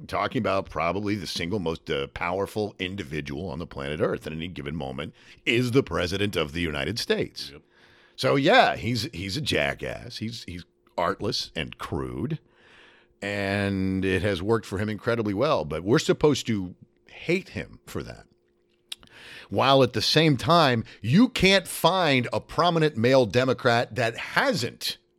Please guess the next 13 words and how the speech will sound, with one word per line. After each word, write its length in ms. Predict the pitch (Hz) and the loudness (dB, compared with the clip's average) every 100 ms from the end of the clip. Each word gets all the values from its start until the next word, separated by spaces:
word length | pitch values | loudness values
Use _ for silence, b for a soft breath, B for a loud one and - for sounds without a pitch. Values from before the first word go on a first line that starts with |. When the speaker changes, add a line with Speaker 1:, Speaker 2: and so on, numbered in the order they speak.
| _ _ | _ _
Speaker 1:
gotten 340 | 123 113 107 117 | 0 2 2 -2
handsy 420 | 117 98 87 85 | 0 0 -2 -4
with 220 | 76 76 | -4 -4
the 100 | 80 | -4
help, 340 | 65 60 - - _ _ 76 | -4 -6 -10 -14 _ _ -20
Speaker 2:
Right. 300 | 73 65 - | -20 -16 -2
Speaker 1:
female 420 | 131 113 107 101 | 0 2 2 2
or 220 | 104 92 | 2 0
male 440 | 82 69 62 82 - | 0 -2 -4 -6 -8
in 80 | 65 | -10
some 220 | 73 64 | -10 -10
cases, 460 | - 52 104 127 - _ _ _ _ _ _ _ _ | -12 -14 -14 -18 -18 _ _ _ _ _ _ _ _
including 720 | - 151 139 269 220 139 127 | 0 0 0 2 4 2 -2